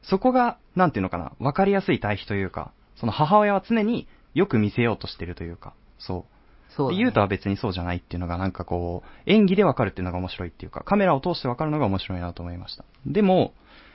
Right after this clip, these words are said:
Speaker 1: 結局その広島くんの言うように、お母さんに感情移入する人が、あの体育館の中でほとんどだったわけですよね。
Speaker 2: うん。
Speaker 1: で、そうなると、えーと、多分きっと、え、提示された部分で人は判断して、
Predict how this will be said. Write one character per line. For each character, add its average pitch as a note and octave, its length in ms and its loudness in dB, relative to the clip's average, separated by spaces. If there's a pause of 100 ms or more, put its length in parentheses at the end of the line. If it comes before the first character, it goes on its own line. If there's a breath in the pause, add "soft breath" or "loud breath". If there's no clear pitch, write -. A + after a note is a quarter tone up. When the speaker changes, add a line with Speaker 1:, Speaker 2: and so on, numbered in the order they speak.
(100)
Speaker 1:
結 F3 160 -2
局 G3 240 -2
そ F#3+ 100 0
の F3+ 100 2
広 E3+ 220 0
島 F3+ 140 0
く - 80 0
ん F3 40 4
の E3 80 2
言 E3 120 2
う - 20 2
よ D#3+ 140 4
う G#2 40 4
に、 F#2+ 320 2 (420 loud breath)
お C3+ 100 0
母 G#3+ 240 6
さ C3 160 2
ん G#2+ 100 4
に G2+ 180 2
感 A#2 200 4
情 A#2 100 4
移 A#2 60 4
入 G#2 100 4
す - 80 -6
る G2+ 60 0
人 G#2 160 -4
が、 F#2+ 300 2 (240)
あ G#2+ 120 -2
の A#2 340 2
体 B2+ 140 4
育 - 120 -4
館 A#2 100 8
の G2 60 4
中 D3 160 6
で A#2 60 6
ほ G2 140 -2
と B2+ 100 0
ん A#2 60 4
ど F#2+ 80 -2
だ F#2+ 60 -2
っ F2 40 -14
た - 120 -8
わ F2+ 60 -2
け F2+ 100 -8
で F2+ 60 -6
す - 100 -14
よ F2 60 -6
ね。 B2+ 220 -4 (340)
Speaker 2:
う C#3+ 40 -2
ん。 C#3 260 0 (140)
Speaker 1:
で、 G#2+ 80 -8
そ - 140 -2
う G#3 40 2
な A3+ 80 4
る F3 100 2
と、 F3 320 2 (720 soft breath)
え G#2+ 200 2
ー G2+ 40 -2
と、 G2 100 -4
多 E3 120 0
分 G#2 140 0
き - 120 -14
っ - 20 -20
と、 - 260 0 (380)
え、 - 200 -4
提 F3+ 200 4
示 F3+ 160 -6
さ F#3+ 100 6
れ F3 80 2
た E3+ 100 0
部 E3+ 120 0
分 F3 200 2
で A#3 260 2
人 - 180 -2
は G#2 80 2
判 A#2 220 0
断 G2 200 0
し - 100 -12
て、 - 260 -2